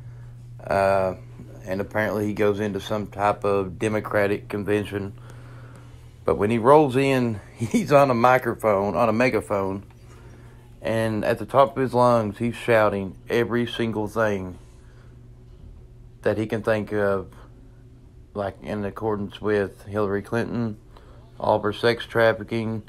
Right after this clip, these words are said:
being related to Jeffrey Epstein and all of his dirty doings. And then on top of that, he's, you know, downs her for her Haiti sex child trafficking deals.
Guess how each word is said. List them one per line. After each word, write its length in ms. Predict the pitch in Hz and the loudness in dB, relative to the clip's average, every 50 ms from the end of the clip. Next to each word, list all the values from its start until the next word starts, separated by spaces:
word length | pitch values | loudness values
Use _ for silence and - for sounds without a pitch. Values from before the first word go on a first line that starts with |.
| - - - - - - - - - - - | -16 -20 -20 -20 -20 -20 -20 -20 -20 -8 -4
being 180 | - 107 107 104 | -2 0 2 2
related 460 | 104 104 101 110 113 113 104 110 90 | 2 4 6 6 6 6 4 0 -4
to 80 | 101 | -4
Jeffrey 460 | 98 - 117 113 107 - - 107 107 113 | 0 2 2 2 2 2 -2 0 2 2
Epstein 560 | 117 - - - - - 117 113 113 113 110 | 2 0 0 -4 -6 -4 -2 -2 0 0 0
and 120 | 104 101 | 0 2
all 200 | 104 107 107 107 | 4 4 4 4
of 60 | 98 | 2
his 300 | 98 113 117 113 110 104 - - - - - - - - - - - - | 0 0 0 0 0 -2 -6 -10 -16 -20 -20 -20 -20 -20 -20 -20 -8 -2
dirty 320 | - 117 113 113 107 107 104 | 2 4 4 4 2 0 -2
doings. 500 | 98 113 113 113 113 117 117 117 110 - - - - - - - - - - - - - - - - - - - - - - - - - - - | -2 0 0 0 0 0 -2 -4 -6 -8 -14 -16 -18 -20 -20 -20 -20 -20 -20 -20 -20 -20 -20 -20 -20 -20 -20 -20 -20 -20 -20 -20 -20 -18 -12 -10
And 140 | - 98 98 | -8 -4 -2
then 520 | 107 110 110 110 107 104 101 101 95 - - | 0 0 2 2 0 0 -2 -4 -8 -8 -8
on 200 | - 64 110 101 | -6 -4 -4 0
top 260 | 95 110 113 113 110 | 2 4 4 4 4
of 80 | 113 104 | 0 0
that, 360 | 107 113 113 113 107 - - | 0 2 4 2 2 0 -2
he's, 260 | 120 117 113 107 101 - - - | -4 -6 -6 -6 -8 -10 -10 -8
you 120 | 104 113 | -6 -4
know, 360 | 107 104 101 101 95 95 95 - - - - - - - - - - - - - - - - | -4 -2 -4 -4 -4 -6 -10 -12 -14 -16 -18 -16 -16 -16 -16 -16 -18 -18 -18 -18 -18 -8 -2
downs 320 | - 113 113 110 113 104 | 0 2 2 2 0 0
her 100 | 107 113 | -2 -4
for 340 | 107 - - 113 110 107 104 | -2 -2 0 2 2 2 2
her 340 | 98 104 104 104 101 98 98 | 2 2 2 2 2 2 0
Haiti 540 | 92 101 117 120 117 110 117 110 110 107 101 - - - - - - - - - - - | 0 0 0 0 0 0 -2 -4 -4 -6 -8 -12 -14 -16 -16 -18 -18 -18 -18 -18 -10 -4
sex 260 | - 120 117 113 - | -2 0 0 -2 -2
child 400 | - - 117 110 104 104 104 98 - - | -2 2 2 4 4 2 0 -2 -6 -6
trafficking 760 | - 117 117 113 110 113 95 98 107 110 107 107 107 98 92 117 - | -2 2 2 2 2 -2 -4 -6 -6 -4 -4 -4 -6 -6 -8 -6 -2
deals. 500 | 120 120 117 113 110 107 104 101 - | 0 2 4 4 2 2 0 -2 -8